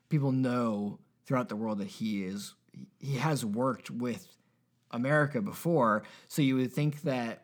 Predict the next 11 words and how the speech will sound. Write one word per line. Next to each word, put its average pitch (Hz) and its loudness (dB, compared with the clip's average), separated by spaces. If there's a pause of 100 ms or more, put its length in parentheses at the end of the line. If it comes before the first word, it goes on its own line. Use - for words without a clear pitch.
(120)
there 127 -2
might 120 -4
be 120 -2
some 110 0
distrust 107 -2 (800)
by 107 0
Russia 107 -2
and 104 0
by 104 -2
other, 98 -4
like, 92 -10